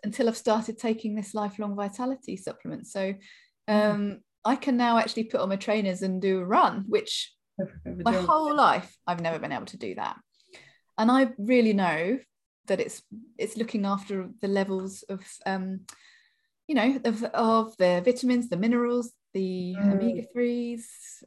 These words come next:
Speaker 1: all of the cellular health that is in there. So yeah, I'm,
Speaker 2: Yeah.
Speaker 1: I've, I've become a massive fan of supplementation.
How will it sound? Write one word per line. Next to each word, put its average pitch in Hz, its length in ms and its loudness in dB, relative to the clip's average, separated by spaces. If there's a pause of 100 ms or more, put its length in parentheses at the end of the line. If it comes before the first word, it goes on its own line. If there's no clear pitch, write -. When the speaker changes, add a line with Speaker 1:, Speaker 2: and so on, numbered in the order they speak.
Speaker 1:
all 208 160 -2
of 196 100 -8
the 190 260 -4 (120)
cellular 214 440 -2
health 208 440 -4
that - 140 -6
is 220 140 -6
in 208 180 -4
there. 202 180 -4
So 208 140 -8
yeah, 180 240 -2
I'm, 196 300 -2 (320)
Speaker 2:
Yeah. 160 220 -2 (140)
Speaker 1:
I've, 226 140 2
I've - 80 -16
become 262 380 2
a 185 80 0
massive 202 400 -4
fan 220 680 -6
of 180 140 -10
supplementation. 185 1160 -12